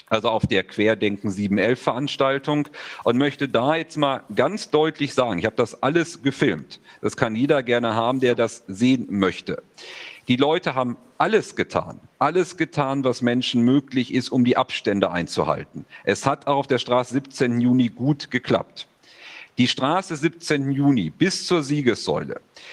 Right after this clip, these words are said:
der ganze Kreise an der Siegessäule, aber auch sämtliche Parkanlagen links und rechts im Tiergarten, die wir Straße siebzehnter Juni haben,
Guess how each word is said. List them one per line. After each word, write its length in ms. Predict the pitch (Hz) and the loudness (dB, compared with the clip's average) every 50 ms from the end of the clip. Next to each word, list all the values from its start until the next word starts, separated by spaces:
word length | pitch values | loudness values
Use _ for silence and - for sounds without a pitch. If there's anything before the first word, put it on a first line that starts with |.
| - - _ _ | -20 -20 _ _
der 180 | - 101 135 131 | 0 0 0 2
ganze 420 | 127 139 151 196 220 - - 190 | 0 0 -2 -2 -2 -2 -2 -2
Kreise 460 | 185 - - 160 147 151 151 139 147 117 | -2 0 0 0 0 0 0 0 -2 0
an 120 | 131 139 | 0 2
der 160 | 135 131 127 | 2 2 2
Siegessäule, 760 | 120 127 135 135 117 110 98 - - 90 76 80 80 78 - | 0 -4 -2 2 2 2 2 0 -2 -2 -2 -2 -4 -4 -2
aber 240 | - 113 107 117 117 | 0 0 0 2 2
auch 140 | - 175 - | 0 0 0
sämtliche 920 | - - 160 202 233 226 - - 175 175 165 - - 160 147 143 131 - - - - - - _ | 2 0 0 0 0 -6 -6 -2 -2 -2 0 0 0 2 2 2 0 -4 -10 -20 -20 -20 -20 _
Parkanlagen 920 | - 151 160 175 202 - - - 131 123 113 104 95 92 92 90 90 98 | -2 0 0 0 -2 -2 -2 -2 -2 0 0 2 2 2 0 0 0 0
links 300 | 98 117 143 175 175 - | 2 2 2 2 0 -2
und 220 | - 143 135 117 117 | -2 -2 0 2 2
rechts 260 | 139 143 - - - | 0 0 -2 -4 -4
im 140 | 143 139 131 | -4 -4 -4
Tiergarten, 960 | - - 175 196 196 185 - - 117 107 104 101 - - 110 90 78 82 82 - | -2 -2 0 2 2 2 2 0 2 2 0 -2 0 0 0 0 0 -2 -6 -6
die 200 | 110 113 117 110 | -2 -2 2 4
wir 160 | 113 104 95 | 4 4 4
Straße 400 | - - - 110 110 113 110 - | 2 -2 -2 0 0 0 0 -2
siebzehnter 460 | 120 113 - - - 120 104 110 110 | -4 -6 -4 -4 -2 -2 0 0 -2
Juni 320 | 101 98 104 101 101 101 92 | -2 -2 0 2 2 4 4
haben, 440 | 87 90 85 80 82 - - 53 | 2 2 0 -2 -2 -6 -8 -16